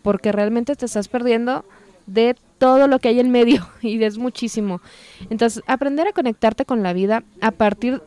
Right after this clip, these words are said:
de lo que es. Sí, quizás a mí no me gustan los conejos porque me dan alergia, pero quizás a una persona le dio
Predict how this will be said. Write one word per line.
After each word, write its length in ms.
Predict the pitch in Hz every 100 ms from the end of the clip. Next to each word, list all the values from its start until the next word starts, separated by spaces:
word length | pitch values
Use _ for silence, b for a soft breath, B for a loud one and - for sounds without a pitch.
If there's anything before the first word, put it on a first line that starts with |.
| -
de 180 | 226
lo 200 | 220 208
que 240 | - 214 233
es. 220 | 226 - _ _ _ _
Sí, 260 | - 302 311
quizás 360 | 269 240 233
a 60 | 277
mí 120 | 269
no 100 | 262
me 120 | 269
gustan 300 | 269 269 285
los 140 | 262 -
conejos 400 | 208 214 277 -
porque 240 | 240 214
me 100 | 202
dan 160 | 202 226
alergia, 460 | 240 247 247 190 B B B B -
pero 220 | 240 233
quizás 320 | 247 247 254
a 20 |
una 140 | 302 302
persona 440 | 240 233 233 254
le 180 | 277 220
dio 420 | 208 220 240 -